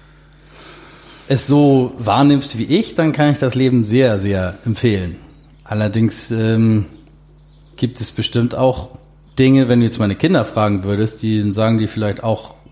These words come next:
was weiß ich, ne, andere Leute haben dies oder das oder wollen jedes oder fahren siebzehn Mal im Jahr irgendwie nach Gran Canaria und irgendwie machen wir solche Dinge halt anders. Aber,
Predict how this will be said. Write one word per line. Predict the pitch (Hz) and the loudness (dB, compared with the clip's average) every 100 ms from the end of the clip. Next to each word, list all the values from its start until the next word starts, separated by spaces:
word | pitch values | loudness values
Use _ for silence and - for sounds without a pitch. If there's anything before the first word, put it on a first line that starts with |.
| _ _ - | _ _ -12
was | 104 | -10
weiß | 101 | -8
ich, | 98 123 - - - - - - - _ _ _ _ _ _ _ _ _ - | -6 -6 -8 -20 -20 -20 -20 -20 -20 _ _ _ _ _ _ _ _ _ -4
ne, | 120 139 117 | 0 0 0
andere | 120 113 | 0 2
Leute | 117 117 117 | 2 2 2
haben | 113 113 | 2 0
dies | 127 156 | 0 -2
oder | 110 117 | -2 -2
das | 104 113 139 | -2 -2 -2
oder | 113 113 110 | -4 -4 -2
wollen | 107 113 117 110 | 0 0 2 2
jedes | 120 143 120 | 2 0 0
oder | 117 107 | -2 -2
fahren | 113 110 107 | -2 0 -2
siebzehn | 120 - 113 | -4 -2 0
Mal | 110 107 | 0 0
im | |
Jahr | 107 107 110 107 | 0 0 -2 -2
irgendwie | 107 104 107 | -4 -2 -2
nach | 107 | -2
Gran | - 110 | -4 -6
Canaria | 104 107 107 127 131 131 131 131 | -4 -2 0 2 2 4 2 2
und | 117 110 - | 0 -2 -4
irgendwie | 123 127 120 127 131 131 131 131 - - - - - | -6 -2 -2 -2 0 0 0 -2 -8 -20 -20 -14 -4
machen | 113 127 120 | -2 0 2
wir | 127 | 2
solche | 120 127 117 | 2 2 0
Dinge | 120 123 | 2 2
halt | 113 101 | 0 -2
anders. | 110 120 151 202 - - - _ _ _ _ _ _ _ | 0 2 2 0 -6 -16 -20 _ _ _ _ _ _ _
Aber, | - 107 110 110 101 | -6 0 2 2 -2